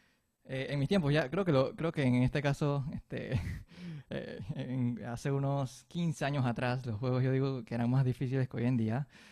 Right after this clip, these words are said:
Y, y no es como hoy que existe YouTube, que puedes entrar a internet y puedes ver cómo, cómo resolver las cosas. Eh, usualmente te encontrabas a veces con puertas como estas, eh, extremadamente aseguradas, eh, donde usualmente atrás estaba el,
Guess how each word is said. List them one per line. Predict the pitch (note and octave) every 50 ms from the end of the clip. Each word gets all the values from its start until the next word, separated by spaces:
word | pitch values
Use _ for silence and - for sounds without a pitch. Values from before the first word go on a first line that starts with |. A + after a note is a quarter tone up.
| - - - - _ _ -
Y, | B2 B2 A#2+ B2+ A#2+
y |
no | A#2 B2
es | B2+
como | - D3 C3+
hoy | C3 B2+
que | B2 C#3+
existe | B2 - D3 - - C#3
YouTube, | B2 A#2+ - C#3 C#3 C3+
que | - C3
puedes | A2+ A#2+ C3+ C#3+
entrar | B2+ A#2 A#2+
a | C3+
internet | C#3 B2 A2+ A2 A2+ A#2+ B2
y | A#2
puedes | - A#2+ A2 A#2
ver | A#2+ A2+
cómo, | A2+ B2 B2 B2+ B2
cómo | - A#2+ B2+
resolver | B2+ A#2+ - A2 G#2 A2+ A2+
las | A#2+ A#2
cosas. | - - A2+ - - A#2+ C3+ - -
Eh, | - - - - -
usualmente | - - - - E3+ G#3 A#3+ E4
te | C4+ G#3
encontrabas | C#3 A#2 A#2 A#2+ A#2 C#3+ C#3+ D3 E3+ F3 -
a | A2
veces | A2 A2+ - D#3
con | - C3 A2+ G#2+
puertas | - B2 A#2+ A2+ - D3+ D#3+
como | - B2 G#2 G#2+ G#2+
estas, | - - - C3+ D#3+ G3 - - - - - - - - - - - - -
eh, | - - - -
extremadamente | - A#2 - B2+ B2+ C3+ C#3 D3 D3 E3
aseguradas, | D#3 C#3 A#2+ A#2 A#2 A2 A2+ B2 D3 D#3+ - -
eh, | - - - -
donde | - G3+ G#3 A#2
usualmente | A2+ - C3+ C3 C#3 C#3 C3
atrás | C#3 C3+ D3+ D3 C#3+ C#3 C3+
estaba | B2+ - - A#2 A2+ A#2+ B2+ B2+ A#2+ A#2 A2
el, | A2+ A2 - A#2+ A#2+